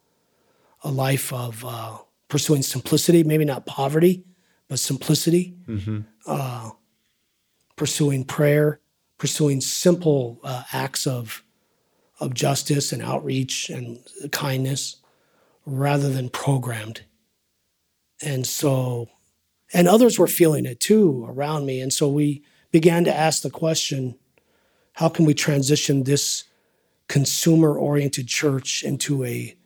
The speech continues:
Speaker 1: community-oriented church that's, that's more Christ-centered and less consumer-based like the greater secular culture?
Speaker 2: And the consumer-based is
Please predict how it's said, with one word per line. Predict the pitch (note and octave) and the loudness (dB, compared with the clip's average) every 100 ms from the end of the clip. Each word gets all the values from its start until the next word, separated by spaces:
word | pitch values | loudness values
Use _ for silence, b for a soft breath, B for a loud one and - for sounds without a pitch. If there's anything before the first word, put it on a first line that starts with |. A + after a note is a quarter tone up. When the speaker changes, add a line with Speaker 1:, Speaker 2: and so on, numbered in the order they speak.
| _ _ - | _ _ -2
Speaker 1:
community-oriented | C#3+ C#3+ D3 C3+ - B2 C3 A#2+ A#2 A2 A#2+ | 2 4 4 2 -2 -6 -6 -8 -8 -10 -8
church | - A#2+ A2 - - _ _ | -8 -8 -10 -12 -14 _ _
that's, | - B2+ - - | -8 -6 -6 -10
that's | - C3 - - | -10 -8 -6 -4
more | D3 B2+ | -6 -6
Christ-centered | - - C#3 C3+ - B2 A#2+ A2 _ _ _ _ - | -6 -2 0 0 -6 -8 -12 -16 _ _ _ _ -6
and | C#3+ B2+ | -2 0
less | C3 C3 - - - | 0 -2 -6 -8 -10
consumer-based | - C#3+ - - D3+ C3 A#2+ B2 B2 A#2+ - | -10 -6 -6 0 0 0 -4 -6 -6 -6 -8
like | B2 - _ _ _ _ _ _ | -12 -16 _ _ _ _ _ _
the | - B2 | -6 -6
greater | A#2+ C#3+ C3 B2+ | -2 -2 0 -2
secular | - C3 C3+ A#2 | -6 -6 -8 -12
culture? | - A#2+ A2+ A2+ - _ _ _ _ _ _ _ _ _ _ | -14 -12 -12 -12 -16 _ _ _ _ _ _ _ _ _ _
Speaker 2:
And | B2 | 2
the | A#2+ | 2
consumer-based | A#2 G#2+ - C#3+ B2+ G#2 A2+ A2 A2 - | 2 0 2 4 4 4 4 4 0 -2
is | G#2+ G2+ F#2+ - - | 0 0 -2 -4 -8